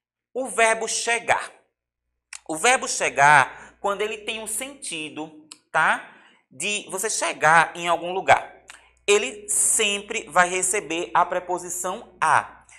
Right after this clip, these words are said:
No nosso dia a dia, tá? É, nós sempre utilizamos ou a preposição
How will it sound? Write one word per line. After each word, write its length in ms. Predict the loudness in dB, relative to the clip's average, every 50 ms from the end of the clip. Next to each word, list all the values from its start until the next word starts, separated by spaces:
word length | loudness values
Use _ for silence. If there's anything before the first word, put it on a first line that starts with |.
| _ _ _ _ _ _
No 200 | -4 -2 0 0
nosso 400 | 2 4 4 4 4 4 0 -6
dia 260 | -8 -6 0 2 2
a 40 | 2 2
dia, 520 | 0 -4 -8 -6 -2 0 0 0 0 -4 -10 -20 -20 _ _ -20 -20 _ _ _
tá? 380 | 2 4 4 4 2 -2 -10 -20 -20 _ _ _
É, 640 | 0 2 4 4 4 4 4 4 2 2 0 -2 -6 -4
nós 240 | 0 2 2 2 2
sempre 280 | 0 -2 -2 -4 -6
utilizamos 720 | -8 -10 -8 -8 -8 -6 -4 -2 0 0 -2 -2 -6 -6 0
ou 120 | 4 6 6
a 80 | 6
preposição 880 | 4 2 0 -2 -2 -2 -2 -2 -2 -2 -2 -2 0 0 -2 -4 -4 -2